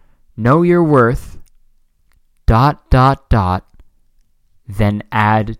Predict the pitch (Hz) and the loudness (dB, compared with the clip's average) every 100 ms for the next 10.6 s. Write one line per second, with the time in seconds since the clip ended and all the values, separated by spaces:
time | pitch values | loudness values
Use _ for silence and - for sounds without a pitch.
0 | - - - 90 85 - - - - - | -8 -8 -6 -10 -10 -14 -12 -12 -18 -20
1 | _ _ _ _ _ _ _ _ _ _ | _ _ _ _ _ _ _ _ _ _
2 | _ _ _ 101 95 - - 110 104 - | _ _ _ -14 -14 -18 -16 -16 -14 -14
3 | 95 92 90 - - - _ _ _ _ | -14 -14 -18 -20 -20 -20 _ _ _ _
4 | - - - _ _ _ _ 98 - 95 | -20 -20 -20 _ _ _ _ -18 -12 -12
5 | 82 - - _ _ _ _ _ _ _ | -12 -18 -20 _ _ _ _ _ _ _
6 | _ _ _ _ _ _ _ _ _ _ | _ _ _ _ _ _ _ _ _ _
7 | _ - - - 92 82 85 - - _ | _ -20 -18 -14 -14 -16 -20 -20 -20 _
8 | _ - - - - - - _ _ _ | _ -10 -10 -10 -10 -12 -16 _ _ _
9 | _ _ _ _ _ _ _ _ _ _ | _ _ _ _ _ _ _ _ _ _
10 | _ - 147 160 160 143 | _ -8 -2 0 0 -2